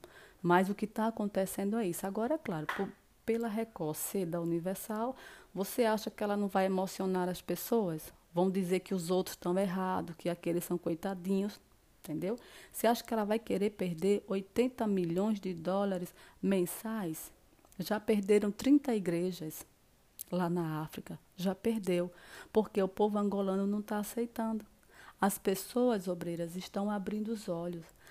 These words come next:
As pessoas não estão mais aguentando esse tipo de sistema. Então, eles não são coitadinhos, eles não têm pra onde ir. Eles têm para onde ir. Só que a Universal está forçando, porque a Universal não quer perder as igrejas. Isso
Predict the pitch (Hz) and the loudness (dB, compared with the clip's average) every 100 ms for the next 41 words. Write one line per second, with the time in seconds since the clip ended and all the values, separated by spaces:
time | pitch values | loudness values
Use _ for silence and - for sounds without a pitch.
0 | - - 180 - 196 - 214 202 214 262 | -20 -8 -8 0 0 2 2 2 2 2
1 | - - 202 202 185 185 190 185 190 - | 0 -2 -2 0 -2 -2 -2 -2 -4 -2
2 | 180 180 185 202 - 190 - 190 190 226 | -2 -2 -6 -8 -6 -6 -4 -8 -6 -8
3 | - 185 180 202 208 220 220 233 269 - | -4 0 0 0 0 0 2 2 2 2
4 | 247 247 208 - 180 170 180 175 196 190 | -2 0 -2 -4 -4 2 2 4 2 4
5 | 262 269 240 233 214 202 196 185 175 - | 2 4 0 2 0 0 0 0 0 4
6 | 214 233 254 - - 247 285 277 180 165 | 6 6 2 0 4 6 6 4 -2 -2
7 | 160 156 147 143 - - - - - - | -4 -4 -6 -8 -16 -20 -20 -20 -14 0
8 | 208 208 214 233 262 247 226 - 202 - | 2 4 4 4 4 2 0 0 -2 0
9 | 226 214 285 285 - 254 240 - - 262 | -2 0 2 2 2 0 0 -2 0 2
10 | 254 247 - 233 247 - - 254 233 226 | 4 2 2 2 2 -2 -2 0 2 4
11 | 247 330 294 185 175 175 202 165 156 - | 4 2 -2 -2 -4 0 0 0 -4 -6